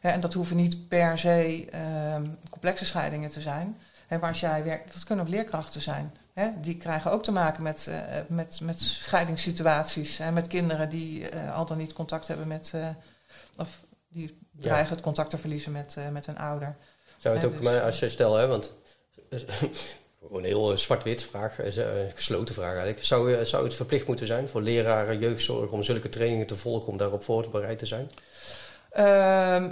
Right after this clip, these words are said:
Speaker 1: nou, ik denk dat het wel heel erg helpend zou zijn als al dat soort partijen in ieder geval iets meer over deze problematiek zouden weten,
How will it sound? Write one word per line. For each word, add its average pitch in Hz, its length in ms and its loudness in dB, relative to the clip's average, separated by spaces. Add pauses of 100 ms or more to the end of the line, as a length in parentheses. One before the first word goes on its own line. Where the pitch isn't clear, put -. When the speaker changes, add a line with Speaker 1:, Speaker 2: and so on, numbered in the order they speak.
(100)
Speaker 1:
nou, 190 300 6
ik 208 180 -2
denk 208 180 6
dat 190 120 -2
het 175 160 -4
wel 196 380 6
heel 180 420 2
erg 180 200 -2
helpend 202 340 2
zou 180 160 -2
zijn 180 420 2
als 165 400 -2 (400)
al 196 180 4
dat 190 140 0
soort 180 220 -4
partijen 185 680 2 (180)
in 185 140 0
ieder 180 160 0
geval 170 460 2
iets 214 220 -4
meer 196 400 4
over 180 220 0
deze 180 240 -2
problematiek 170 640 -2
zouden 165 260 0
weten, 190 440 -4